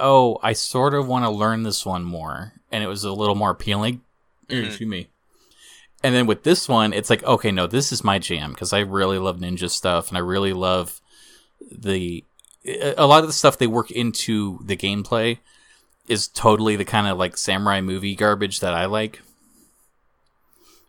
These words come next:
Speaker 1: So it's like, "Okay, I guess this one's for me. Richard can have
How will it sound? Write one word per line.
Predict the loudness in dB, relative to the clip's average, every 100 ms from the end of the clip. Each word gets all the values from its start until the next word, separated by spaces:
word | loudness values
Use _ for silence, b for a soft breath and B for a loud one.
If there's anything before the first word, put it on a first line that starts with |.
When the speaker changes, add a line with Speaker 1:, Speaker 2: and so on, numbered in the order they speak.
| _
Speaker 1:
So | 0 2
it's | 2 0
like, | 0 4
"Okay, | 4 4 0 -2 -8 _ -12 -12 -10 -2
I | 2
guess | 2
this | 2 -4 0
one's | 0 0
for | -2
me. | 0 0 -2 -6 b b b b b -12
Richard | 0 0 2 -2 0
can | 0
have | 2 4 2 0 -8